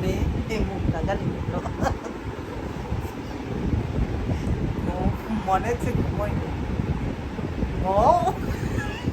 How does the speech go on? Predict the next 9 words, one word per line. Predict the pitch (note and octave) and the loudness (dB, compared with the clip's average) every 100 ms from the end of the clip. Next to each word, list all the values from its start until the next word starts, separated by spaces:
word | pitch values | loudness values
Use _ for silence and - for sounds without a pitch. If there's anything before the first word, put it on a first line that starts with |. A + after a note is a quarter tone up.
| - - | -2 -2
তুমি | D#4+ D#4 F#4+ G4+ | -2 0 0 2
না, | F#4 - - - - - - - - - - - - B3 B3+ | 2 2 2 0 2 0 0 -2 -2 0 0 0 2 2 2
ঘুমোতেও | C#4 B3 C4+ C#4+ E4 - | 2 4 4 4 2 0
তো | - | 0
দিচ্ছে। | - - G#4+ G4+ A4 - - D4+ - - - D4 - - - - - - | 0 2 4 10 10 8 2 2 4 2 2 2 2 0 -2 -2 0 2
আচ্ছা, | - - - | 2 2 2
আচ্ছা। | - - - - - - - - - - - - | 4 6 6 4 0 -2 -4 -4 -2 -2 0 0
ঠিক | - | 2
আছে, | F#3+ | 2